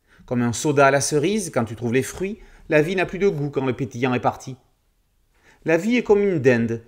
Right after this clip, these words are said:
tu peux la trancher dans n'importe quel sens, c'est toujours une dinde. Si Garfield cherche la signification de la vie, John, son maître, l'a peut-être déjà trouvée avec ses chaussons lapins, les pieds sur la table.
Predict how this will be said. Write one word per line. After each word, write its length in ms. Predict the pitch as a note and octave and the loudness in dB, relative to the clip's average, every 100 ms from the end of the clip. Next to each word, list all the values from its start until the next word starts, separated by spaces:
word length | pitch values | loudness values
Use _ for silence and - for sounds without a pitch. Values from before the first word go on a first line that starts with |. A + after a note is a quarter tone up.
| _ - | _ -20
tu 100 | B2 | 0
peux 100 | D3 | 2
la 60 | |
trancher 380 | C#3+ D3 C#3 - | 2 -2 -4 -4
dans 140 | D3 | -2
n'importe 560 | C#3 C#3+ C#3 C3 - D3 | -2 -4 -4 -8 -6 -4
quel 180 | D3 B2+ | -2 -2
sens, 300 | - E3+ G3 | -4 -4 -6
c'est 260 | - - | -10 -12
toujours 340 | G#2+ E3 D#3 C#3 | -6 -2 0 0
une 140 | C3+ | 0
dinde. 400 | A2+ G2+ F#2+ F#2+ - _ _ _ _ _ - - | -2 -2 -6 -12 -20 _ _ _ _ _ -20 -20
Si 160 | - B2+ | -16 -4
Garfield 500 | B2 B2+ - C#3 A2+ | -2 -2 -6 -6 -6
cherche 320 | - D#3+ - | -4 -4 -4
la 80 | A#2 | -4
signification 800 | G#2+ E3+ F3 G#3+ G3+ F#3 - G#3+ | -4 -4 -4 -4 -2 -2 -2 -2
de 80 | G3+ | 0
la 100 | G3 | -2
vie, 220 | F3 F#3 - _ | -4 -12 -20 _
John, 280 | A2 A2+ A2+ | -6 -4 -4
son 180 | - G#2+ | -6 -8
maître, 320 | G2 F#2 - - - | -8 -10 -18 -20 -8
l'a 140 | - F#3 | -2 0
peut-être 400 | A3+ A3+ G#3 C#3+ | 2 2 0 0
déjà 320 | A#3 A#3 A3+ | 0 2 0
trouvée 500 | - G#3+ G3 C#3+ D#3+ - | -2 -6 -4 -2 -4 -4
avec 220 | C#3 C3+ | -6 -4
ses 120 | C#3+ | -6
chaussons 380 | - G3+ G3 E3 | -2 -2 -2 -2
lapins, 360 | B2 - A#2 D3 _ _ | -2 -2 -6 -8 _ _
les 80 | C#3+ | -12
pieds 180 | C#3+ A3+ | -6 -6
sur 160 | - | -4
la 100 | A#2 | -6
table. 360 | F#2+ F#2 E2+ | -4 -8 -8